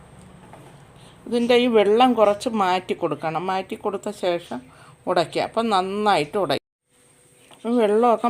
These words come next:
മറ്റൊരു പാത്രത്തിലേക്ക് മാറ്റിയിട്ടുണ്ട്. ഇത് ഈ ചക്കക്കുരു എല്ലാം നന്നായിട്ടങ്ങ് ഉടച്ചു കൊടുക്കാം. ചക്കക്കുരു മാങ്ങയും എല്ലാം കൂടി നന്നായിട്ടങ്ങ് ഉടച്ചു കൊടുക്കാം.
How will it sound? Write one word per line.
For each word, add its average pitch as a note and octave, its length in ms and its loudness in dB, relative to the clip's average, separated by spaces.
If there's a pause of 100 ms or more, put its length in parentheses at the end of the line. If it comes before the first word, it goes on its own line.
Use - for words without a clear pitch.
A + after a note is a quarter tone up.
മറ്റൊരു G#3 360 -2 (100)
പാത്രത്തിലേക്ക് G3 720 0 (120)
മാറ്റിയിട്ടുണ്ട്. E3+ 760 -4
ഇത് A3 100 -4 (600)
ഈ G#3 40 -2 (100)
ചക്കക്കുരു G#3 480 2 (100)
എല്ലാം G3+ 440 2 (100)
നന്നായിട്ടങ്ങ് F#3 800 -4
ഉടച്ചു E3+ 320 -2
കൊടുക്കാം. C#3 420 -4
ചക്കക്കുരു F#3 560 0 (800)
മാങ്ങയും F#3+ 480 -4 (840)
എല്ലാം G#3+ 460 0
കൂടി E3+ 180 -2 (1080)
നന്നായിട്ടങ്ങ് G3+ 800 -2
ഉടച്ചു F3 260 -4
കൊടുക്കാം. C#3 400 -8